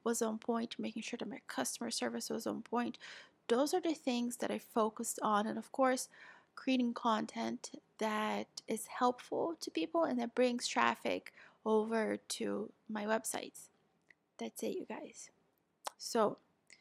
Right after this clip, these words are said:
going into twenty twenty-one, I want nothing but peace and happiness for you. And I want you to be able to just enjoy the things and to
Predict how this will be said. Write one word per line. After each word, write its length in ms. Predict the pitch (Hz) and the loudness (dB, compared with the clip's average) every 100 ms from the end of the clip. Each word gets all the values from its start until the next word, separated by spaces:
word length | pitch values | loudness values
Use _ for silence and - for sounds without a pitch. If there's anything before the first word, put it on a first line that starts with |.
| _ _ _ _ _ _ _ _ - | _ _ _ _ _ _ _ _ 4
going 300 | 254 285 302 | 6 8 6
into 220 | 311 311 | 4 0
twenty 300 | - 294 269 | 0 2 2
twenty-one, 600 | - 294 285 220 196 220 _ _ _ _ _ _ _ - | 0 0 2 2 -2 -6 _ _ _ _ _ _ _ -4
I 440 | 220 240 262 254 | 0 2 2 0
want 360 | - 233 226 220 - | -2 -2 -2 -6 -6
nothing 640 | 226 226 226 - 262 254 233 | -2 0 -2 -2 0 0 0
but 340 | 226 220 - _ _ _ _ - | 0 0 -8 _ _ _ _ -10
peace 680 | - 220 247 311 - - - _ _ | -6 -4 -2 -2 -6 -10 -14 _ _
and 460 | 208 226 220 214 208 _ _ _ _ _ _ | -6 -4 -4 -4 -8 _ _ _ _ _ _
happiness 680 | - 240 233 - 240 - - | -4 0 0 0 -6 -6 -10
for 100 | - | -8
you. 240 | - - 269 _ _ _ - _ _ - | -8 -8 -12 _ _ _ -20 _ _ -8
And 380 | 214 226 226 208 - - _ | -2 0 0 -2 -6 -10 _
I 180 | - 220 | -4 -2
want 240 | 226 233 | 0 0
you 100 | 254 | 0
to 160 | 277 277 | -2 -4
be 160 | 247 240 | 0 0
able 160 | 240 | 0
to 180 | 233 226 | -6 -6
just 520 | - 233 - - - _ _ - _ _ - | -4 -4 -4 -8 -12 _ _ -20 _ _ -10
enjoy 420 | 233 226 208 226 | -8 -2 2 2
the 140 | 233 214 | 2 -2
things 520 | - 208 226 247 - | -4 -6 -6 -6 -4
and 200 | 202 220 | -4 -4
to 380 | - 233 214 | -2 2 2